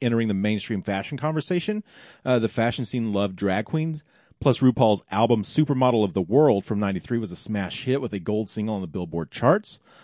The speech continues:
Uh, in modern day society, we're in a similar cycle that is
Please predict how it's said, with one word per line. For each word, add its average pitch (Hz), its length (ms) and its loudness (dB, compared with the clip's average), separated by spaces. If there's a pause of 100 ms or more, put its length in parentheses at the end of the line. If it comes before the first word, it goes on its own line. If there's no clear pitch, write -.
(180)
Uh, 120 180 -2
in 131 120 0
modern 147 280 6
day 147 120 4
society, 117 480 -2
we're 107 140 0
in 107 40 -2
a 95 60 -2
similar 160 400 0
cycle 104 340 -4
that 98 140 -2
is 90 100 -4